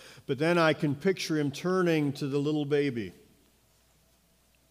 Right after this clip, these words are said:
and saying this, beginning in verse seventy-six,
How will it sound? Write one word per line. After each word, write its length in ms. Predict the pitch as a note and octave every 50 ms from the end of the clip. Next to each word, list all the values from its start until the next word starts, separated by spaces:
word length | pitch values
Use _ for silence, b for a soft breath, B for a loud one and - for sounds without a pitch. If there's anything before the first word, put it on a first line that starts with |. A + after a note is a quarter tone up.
| _ _ _ _ - -
and 120 | A#2+ A2+
saying 380 | - - D3 B2+ A#2+ B2 A#2+ A#2
this, 240 | B2+ C3+ A#2+ - -
beginning 380 | - C3 A#2+ A2+ B2 A#2+ A#2
in 100 | A#2+ A2+
verse 220 | A2 A#2+ A#2 A#2 -
seventy-six, 960 | - C3 A#2+ A2+ A#2 A2+ A2 A2 - - - C3+ A2+ G#2+ - - - -